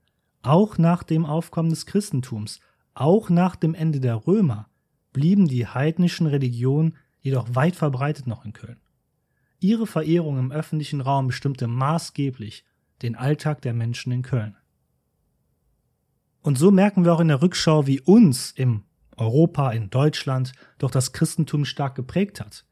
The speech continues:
Die meisten Menschen, ja, leider nicht alle, aber die meisten Menschen müssen sonntags nicht arbeiten. Wie war das denn im alten Rom oder eher im römischen Köln?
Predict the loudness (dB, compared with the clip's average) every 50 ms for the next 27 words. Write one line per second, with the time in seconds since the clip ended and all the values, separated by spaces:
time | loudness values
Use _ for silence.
0 | _ _ _ _ _ -2 -2 0 2 4 4 4 2 0 -2 -2 0 0 0 0
1 | 0 -2 -4 -6 -4 -2 0 2 2 2 0 0 2 4 4 4 2 2 -2 -4
2 | -4 -4 -6 -6 -4 -2 0 2 2 2 2 0 -2 -2 -2 -2 0 0 -2 -4
3 | -2 0 2 2 2 0 0 0 0 0 0 0 -2 -2 -4 -6 -6 -6 -8 -12
4 | -16 -16 _ _ _ -8 -4 -4 -4 -4 -4 -6 -2 -2 -2 -2 -2 -6 -12 -14
5 | _ _ -20 _ _ _ _ _ _ _ _ _ _ _ _ -8 -6 -2 0 2
6 | 2 2 0 0 -2 -2 -2 -2 -4 -4 -4 -2 -2 0 2 4 4 4 4 0
7 | -2 -6 -6 -6 -4 -4 -4 -4 -4 -8 _ 0 2 2 2 2 0 -2 -6 -12
8 | -8 -4 -2 -2 -2 -2 -8